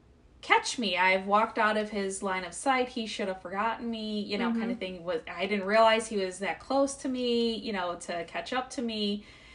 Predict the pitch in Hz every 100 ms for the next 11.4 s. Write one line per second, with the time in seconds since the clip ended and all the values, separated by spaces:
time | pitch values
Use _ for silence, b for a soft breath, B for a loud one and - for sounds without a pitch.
0 | B B B B - - 214 196 208 240
1 | 220 220 - 302 277 302 302 277 196 165
2 | 175 - - - b b b b b b
3 | _ 233 208 190 190 - 233 277 285 190
4 | 175 175 233 - - - - - - -
5 | 233 254 311 - 294 294 302 - 254 220
6 | 226 226 - 220 233 262 262 202 185 180
7 | 175 208 b b b b b _ _ -
8 | - - _ _ - _ _ 247 240 220
9 | 247 220 214 214 - - 240 208 190 -
10 | 208 - - 277 294 381 381 226 202 -
11 | - - -